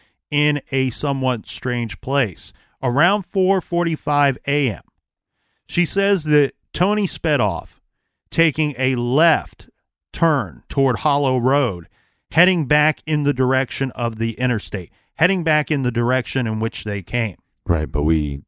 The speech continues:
Speaker 2: don't know if Tony knew where she was going.
Speaker 1: After this takes place, there are two phone calls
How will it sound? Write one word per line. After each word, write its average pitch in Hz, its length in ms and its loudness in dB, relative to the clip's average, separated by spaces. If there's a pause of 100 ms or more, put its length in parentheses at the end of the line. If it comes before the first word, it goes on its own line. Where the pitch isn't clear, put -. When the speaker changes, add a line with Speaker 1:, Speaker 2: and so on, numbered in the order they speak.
Speaker 2:
don't 65 240 -6
know 67 160 -2
if - 180 -10
Tony 73 360 -2
knew 73 180 -2
where 64 200 -4
she - 180 -8
was 65 160 -6
going. - 340 -16 (640)
Speaker 1:
After 202 500 2
this 147 280 0
takes 120 280 -4
place, - 640 -14 (580)
there 156 200 4
are 160 200 4
two 247 320 2
phone 170 400 2
calls 98 600 -4